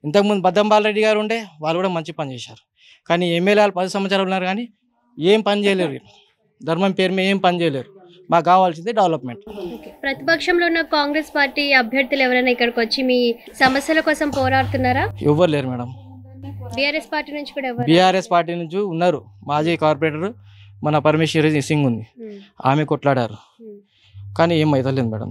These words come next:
Speaker 1: ధర్మం పేరు మీద మేము ఓటు వేసినాం కాబట్టి ఓట్లు తీసుకుంటున్నారు, జై శ్రీరామ్ అంటున్నారు.
Speaker 2: ఓకే.
Speaker 1: దాని తగ్గట్టు ఏం లేదు, పని ఏం లేదు.
Speaker 2: ఓకే.
Speaker 1: మాకు కావాల్సింది development, మా బస్తీకి development కావాలంతే మేము కోరుకునేది అది.
Speaker 2: మీ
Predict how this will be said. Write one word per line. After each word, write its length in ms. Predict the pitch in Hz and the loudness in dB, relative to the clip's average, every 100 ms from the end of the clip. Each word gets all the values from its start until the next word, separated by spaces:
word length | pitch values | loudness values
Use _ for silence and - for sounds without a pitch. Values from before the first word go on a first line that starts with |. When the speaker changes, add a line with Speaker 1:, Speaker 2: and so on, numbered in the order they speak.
| 127 | 0
Speaker 1:
ధర్మం 220 | 147 170 156 | 2 2 4
పేరు 140 | 151 | 2
మీద 100 | 165 175 | 2 0
మేము 100 | 143 | 2
ఓటు 120 | 151 151 | 4 2
వేసినాం 240 | 135 147 135 | 0 -2 -2
కాబట్టి 240 | 135 165 160 | 0 0 2
ఓట్లు 180 | 160 160 | 2 2
తీసుకుంటున్నారు, 500 | 156 156 147 156 185 247 _ _ _ 147 | 0 -2 -2 -2 -2 -6 _ _ _ -2
జై 100 | 143 | 0
శ్రీరామ్ 240 | 139 139 160 | 2 0 0
అంటున్నారు. 320 | - 90 - - - 104 202 | -6 -14 -16 -20 -20 -18 -18
Speaker 2:
ఓకే. 180 | - - - - - - - - - | -18 -20 -20 -20 -20 -20 -20 -16 0
Speaker 1:
దాని 160 | 147 139 | 2 2
తగ్గట్టు 240 | 131 160 160 | 0 2 4
ఏం 100 | 170 135 | 6 4
లేదు, 120 | 113 | -2
పని 160 | 110 110 | -4 -6
ఏం 60 | 104 | -8
లేదు. 120 | 73 - - - | -14 -20 -20 -20
Speaker 2:
ఓకే. 160 | - _ _ _ _ _ - | -20 _ _ _ _ _ 0
Speaker 1:
మాకు 140 | 143 135 | 0 4
కావాల్సింది 340 | 151 135 160 196 | 2 2 -2 0
development, 400 | 170 123 110 - _ _ _ _ - | 0 0 -10 -20 _ _ _ _ -2
మా 60 | 151 | -2
బస్తీకి 240 | 139 202 190 | 0 0 2
development 320 | 170 160 180 190 | 2 2 -2 0
కావాలంతే 420 | 143 127 117 101 - - - - - - - - | 0 -2 -8 -12 -20 -20 -16 -16 -16 -18 -20 -8
మేము 140 | 147 147 | -4 -2
కోరుకునేది 360 | 147 143 165 190 | -2 -4 -4 -4
అది. 100 | - _ | -6 _
Speaker 2:
మీ 60 | - | -2